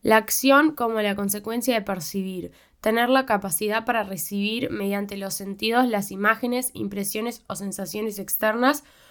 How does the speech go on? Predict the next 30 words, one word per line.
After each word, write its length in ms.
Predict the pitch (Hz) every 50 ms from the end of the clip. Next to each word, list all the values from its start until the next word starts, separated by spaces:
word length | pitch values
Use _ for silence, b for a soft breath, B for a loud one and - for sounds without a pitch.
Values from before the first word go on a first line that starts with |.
| b b b
o 140 | - 220
comprender 800 | 202 220 214 208 208 202 202 202 202 208 208 208 214 226 240 -
y 160 | - 240 214 214
conocer 520 | - 208 196 190 185 160 - 208 196 185
algo. 500 | 175 170 170 165 165 165 165 175 156 - - _ _ _ _ _ _ - - -
Que 140 | - 202 190
para 180 | 196 190 185
conocer 340 | - 190 196 196 202 240 240
el 80 | 240 233
mundo 160 | 233 240 233
exterior 380 | 220 - - 214 214 226 247 254
necesitamos 460 | 247 226 196 180 214 214 226 226 220
realizar 440 | 208 202 202 185 - 214 214 214 -
el 120 | - - 202
proceso 440 | - 190 196 - 214 208 208 226 214
de 160 | 208 202 202 B B B B B B B
decodificación 960 | 190 196 226 220 220 233 226 220 226 208 - 220 208 - 214 208 - 247 240 254
de 40 | 247
los 120 | 247 214
mensajes 480 | 202 202 196 196 - 226 220 247 220 220
que 120 | - 214
se 140 | 202 202 202
reciben 540 | 196 190 185 - - 214 226 226 233 240 -
a 140 | - 185 185
través 260 | - 196 185 190 196
del 160 | 202 190 180
cuerpo. 640 | - - - 175 165 165 160 147 - 85 82 82 _ - - - _ _ _ _ _ _ _ _ _ _ _ _ _ _ -
Me 240 | 185 190 190 185 190
gusta 400 | 196 202 170 - - 185 170 170
esto. 340 | 156 143 - - 160 151